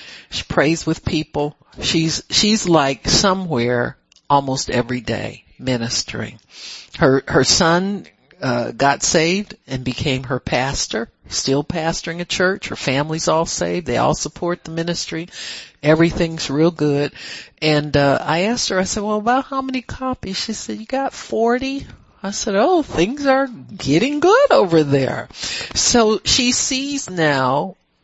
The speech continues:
you know, you see how the devil can steal something from you, you see?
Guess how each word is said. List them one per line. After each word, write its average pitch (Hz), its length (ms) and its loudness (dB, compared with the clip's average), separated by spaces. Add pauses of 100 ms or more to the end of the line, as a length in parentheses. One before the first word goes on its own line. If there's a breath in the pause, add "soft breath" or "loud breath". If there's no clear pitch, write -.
you 262 180 4
know, 294 180 6
you 247 200 2
see 320 220 2
how 262 200 2
the 180 120 4
devil 175 340 2
can 131 200 -4
steal 160 420 0
something 165 480 -4
from 175 320 -6
you, 175 420 -8
you 147 200 -8
see? 151 360 -6